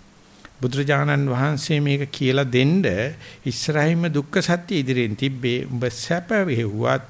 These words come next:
දුක හේව්වත්, දෙකම දුකයි. ඒ මොකද හේතුව? උඹට ඕන දේ නෙවෙයි මේ සිද්ධ වෙන්නේ. උඹ කරගෙන ගිය දීර්ඝ සංසාරේ පළපුරුදු අනුව,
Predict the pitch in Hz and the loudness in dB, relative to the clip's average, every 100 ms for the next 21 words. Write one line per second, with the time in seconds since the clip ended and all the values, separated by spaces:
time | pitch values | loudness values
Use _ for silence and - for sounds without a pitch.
0 | - 135 151 170 208 117 110 104 113 135 | -12 -4 -4 -2 0 0 0 -2 0 0
1 | 139 - - - 113 117 156 160 208 175 | 0 -16 -20 -8 -6 -4 0 0 0 -2
2 | - - 57 - 117 - - 139 139 139 | -4 -6 -6 -8 -12 -12 -2 0 2 0
3 | 175 160 160 160 160 226 381 - - - | 0 0 2 0 0 -2 -2 -10 -18 -18
4 | - 139 147 185 233 208 175 196 202 240 | -12 -2 0 0 2 4 4 4 4 4
5 | 240 214 220 220 196 135 151 147 143 170 | 4 4 4 4 2 2 0 0 0 2
6 | 220 190 180 202 - - 135 151 160 180 | 4 4 0 -4 -12 -6 -2 2 2 0
7 | 185 135 151 175 202 185 175 170 160 160 | 0 2 2 2 2 2 2 0 2 0
8 | 165 160 139 143 147 156 170 120 92 87 | 0 -2 -2 0 -2 0 0 0 0 -4